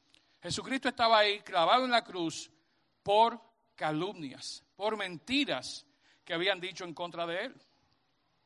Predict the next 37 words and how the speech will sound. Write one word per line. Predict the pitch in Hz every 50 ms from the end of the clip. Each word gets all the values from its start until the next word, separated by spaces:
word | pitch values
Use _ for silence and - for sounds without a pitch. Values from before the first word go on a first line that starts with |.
| _ _ _ _ _ _ _ _
Cosas | - 190 226 233 226 - 233 240 233 - - - _ _ _ _ _ _ -
que | 180 165
se | 170 175
habían | 165 175 202 208 214
inventado, | 214 208 202 196 160 202 185 185 185 180 175
testimonios | - 196 190 170 - - 208 185 185 196 233 262 254 220 190 175 -
que | - 175
habían | 160 175 180 175
sido | - 190 185 180 165 160 - - _ _ _ _ _
fabricados | _ - - 196 185 170 160 160 156 147 - 190 202 202 175 139 127 127 - - - _ _ _ _ _ _ _ _ _ _ _
para | - 156 156 156
condenarle | 147 - 160 151 156 147 160 156 165 185 190 175 160 147 135 131 131 131
sin | - - - - 147 143
él | 156 170 165 156
ser | - - 156 151 151 156 147 _ _ _ _ _ _ _
culpable. | _ - - 143 135 127 120 - 135 127 120 117 113 - - - _ - - - - -
Dice | 151 190 208 - 247
el | 240
versículo, | 233 233 220 202 - - 247 247 240 - 247 240 233 233 233 233 214 -
eh, | - 190 185 185 180 175 175 175 170 160 - -
en | 160 160
ese | 170 185 185 - 214
pasaje | - 208 196 165 202 190 196 196
también, | 185 190 185 175 170 180 180 185 185 185 180
el | 190 170 165
versículo | 156 170 165 131 202 190 214 214 208
treinta | - 202 202 175 - 170
y | 156
cinco, | - - 208 196 170 170
no | 165 170 180
lo | 185 185 190
voy | 180 180
a | 180
leer | 180 180 180 185 175
todo, | - 180 175 165
pero | 160 165 175
dicen, | 214 214 226 226 220